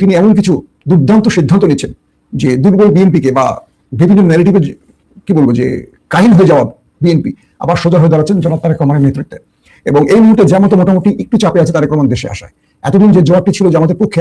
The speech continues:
আমরা আপাতত খেয়াল করছি যে সেই জোয়ারটা একটু স্তীমিত হয়ে যাচ্ছে। আর তারেক রহমান প্রতিদিনই তাকে নতুনভাবে জনগণের সামনে পেশ করছেন।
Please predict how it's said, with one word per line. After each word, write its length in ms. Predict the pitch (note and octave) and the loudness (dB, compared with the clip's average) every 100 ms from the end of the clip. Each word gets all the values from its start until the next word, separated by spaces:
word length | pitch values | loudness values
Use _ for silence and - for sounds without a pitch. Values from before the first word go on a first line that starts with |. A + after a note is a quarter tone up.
| C#3 | -4
আমরা 100 | D3 - | -4 -4
আপাতত 220 | F3 F#3+ F#3+ | -4 -4 -2
খেয়াল 140 | E3 F3+ | -2 -2
করছি 140 | G3 E3 | -2 -4
যে 40 | D#3 | -4
সেই 80 | F3 C3+ | -4 -2
জোয়ারটা 240 | F3 G3 | -4 -4
একটু 100 | - G#3 - | -10 -10 -4
স্তীমিত 240 | G3+ F#3+ D3 | 0 0 0
হয়ে 100 | A#2 | -2
যাচ্ছে। 180 | - - _ _ _ _ - | -8 -16 _ _ _ _ -8
আর 120 | G#2+ F3+ | -4 0
তারেক 180 | F#3+ G3 | 0 2
রহমান 200 | F#3 G3 G3 | 2 2 0
প্রতিদিনই 340 | E3+ F3 C#3+ - _ _ _ _ | 0 0 -4 -8 _ _ _ _
তাকে 200 | D3+ D#3 D3 | -2 -2 -2
নতুনভাবে 360 | F3+ A3+ E3+ G3 E3 | 0 2 2 2 2
জনগণের 260 | F3 F3 E3 | 2 0 0
সামনে 160 | E3+ E3+ | -2 -2
পেশ 120 | - | -4
করছেন। 220 | B2+ - | -8 -12